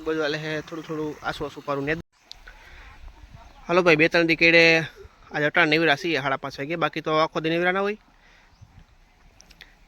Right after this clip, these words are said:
એટલે ગાયું દોવાનું હાલે હે. અને આ જાંબુડા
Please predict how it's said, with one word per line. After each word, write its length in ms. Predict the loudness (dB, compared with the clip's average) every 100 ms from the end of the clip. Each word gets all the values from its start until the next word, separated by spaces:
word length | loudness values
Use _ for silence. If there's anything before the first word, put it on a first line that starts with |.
| _ _ _
એટલે 220 | _ -2 -2 2
ગાયું 260 | 2 2
દોવાનું 260 | 0 0 2
હાલે 140 | 0 -4
હે. 60 | -12 -20 _ _ -20 -20 -20 -20 -20 -20 -20 -20 _ -20 -20 -20 -20 -6
અને 100 | 0
આ 80 | 0 2
જાંબુડા 360 | 0 0 -2